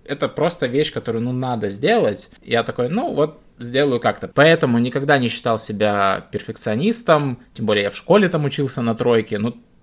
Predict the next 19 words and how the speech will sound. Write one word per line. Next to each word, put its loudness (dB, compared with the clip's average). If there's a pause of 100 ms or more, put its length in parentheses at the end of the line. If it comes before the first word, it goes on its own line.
я 4
представлял, -2
что -6
перфекционисты, -8
они -6
пятерочники, -6
как -16
правило, 4
потому -4
что -12
для -8
них -8
оценка -8
ниже -8
пятерки, -6
это -12
всю -10
жизнь -6
разрушено. -8